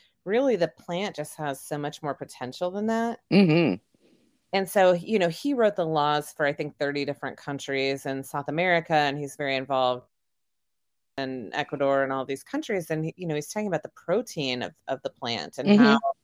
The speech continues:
Speaker 1: you know, countries with protein deficiencies, um, like Ecuador, are using the plant to, as protein to feed the shrimp farms. Like, this is one of the largest industries there.
Speaker 2: Wow.
Speaker 1: And so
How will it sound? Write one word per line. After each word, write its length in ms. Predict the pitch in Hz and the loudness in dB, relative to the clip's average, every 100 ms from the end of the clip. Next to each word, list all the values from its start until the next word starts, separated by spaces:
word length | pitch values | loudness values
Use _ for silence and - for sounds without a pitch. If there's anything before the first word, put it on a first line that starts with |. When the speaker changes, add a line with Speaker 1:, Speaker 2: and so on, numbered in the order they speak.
| _ _ _ _ _ 165 | _ _ _ _ _ -2
Speaker 1:
you 80 | |
know, 240 | 151 143 - | 0 0 -4
countries 540 | - 220 226 226 190 160 | -6 -4 -2 0 0 2
with 200 | 143 - | 0 0
protein 400 | - 311 208 160 | -2 -2 -2 -4
deficiencies, 840 | 139 - 135 139 - 147 147 147 - | -4 -6 -4 -6 -2 0 0 -2 -8
um, 220 | 156 143 | -6 -4
like 160 | 147 143 | -2 0
Ecuador, 540 | 185 208 180 156 156 | 0 0 2 6 6
are 20 | 151 | 6
using 720 | 156 226 233 165 147 147 151 | 2 -2 0 0 0 -2 -6
the 60 | 156 | -10
plant 420 | - 156 147 139 - | -6 -2 -2 -4 -8
to, 180 | - 151 - 165 - | -6 -4 -2 -4 0
as 240 | 180 175 | 0 0
protein 440 | - 170 160 160 156 | -2 -2 -2 -2 -6
to 80 | 156 | -6
feed 220 | 151 147 | -8 -8
the 80 | 160 | -8
shrimp 320 | - 370 392 _ | -8 -8 -10 _
farms. 460 | - 127 202 220 | -6 -4 -6 -6
Like, 160 | 151 - | -6 -6
this 160 | 165 | -8
is 120 | 160 156 | -8 -4
one 140 | 156 | -2
of 60 | 151 | -2
the 100 | 143 | 0
largest 380 | 143 143 139 | 0 -2 -6
industries 520 | 135 139 - 131 135 - | -8 -8 -10 -10 -10 -4
there. 400 | 254 180 - - _ _ - - _ - | 0 0 0 -12 _ _ -20 -20 _ -16
Speaker 2:
Wow. 340 | 160 147 156 _ _ _ - | -12 -10 -12 _ _ _ -6
Speaker 1:
And 160 | 190 185 | -4 -2
so 600 | - 190 185 180 165 | 6 8 8 6 4